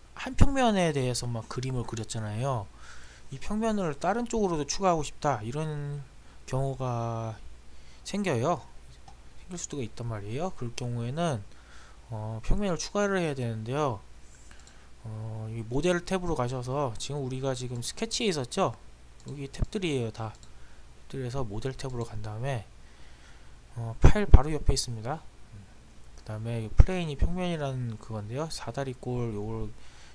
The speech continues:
예, 평면 추가예요. 여기서 한번 기본적으로 우리가 프린트, 프론트 플레인에 그렸기 때문에 기본적으로 누르면 바로 프론트 플레인에서 그대로 나와요.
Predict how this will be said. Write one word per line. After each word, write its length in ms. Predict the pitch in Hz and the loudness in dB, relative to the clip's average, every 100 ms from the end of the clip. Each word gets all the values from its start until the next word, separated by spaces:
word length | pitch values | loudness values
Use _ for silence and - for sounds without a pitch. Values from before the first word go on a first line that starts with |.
| - - | -14 -10
예, 160 | 101 101 - - | -10 -10 -14 4
평면 280 | - 190 170 | 6 6 4
추가예요. 580 | - - 127 101 95 90 - - - - - - - - - - - - - | -2 -4 -4 -4 -10 -14 -16 -18 -18 -20 -20 -20 -20 -20 -18 -16 -16 -16 -10
여기서 260 | 160 175 196 | -2 2 4
한번 180 | 180 175 | 4 0
기본적으로 560 | - 143 202 202 190 | 0 0 2 4 4
우리가 320 | 165 147 147 - | 2 2 0 4
프린트, 400 | - 226 - - - | 4 4 -4 -12 -6
프론트 340 | - 240 - - - - - - | 2 2 2 -2 -2 -2 -6 8
플레인에 400 | - - 185 170 | 10 10 8 0
그렸기 360 | 143 135 147 - | -2 -2 -4 -4
때문에 680 | - 143 135 170 190 127 104 - - - | -4 -4 0 2 4 2 -2 -10 -18 -10
기본적으로 460 | - - 156 151 120 | 4 8 8 6 0
누르면 360 | 143 160 156 | -2 -2 2
바로 300 | - 135 156 | 4 4 2
프론트 440 | - 202 196 190 - | 2 2 2 0 0
플레인에서 500 | 170 160 147 135 123 | 0 0 -2 -4 -4
그대로 360 | - 131 147 | -6 -2 -2
나와요. 600 | 127 110 131 139 156 117 | 0 0 0 0 0 0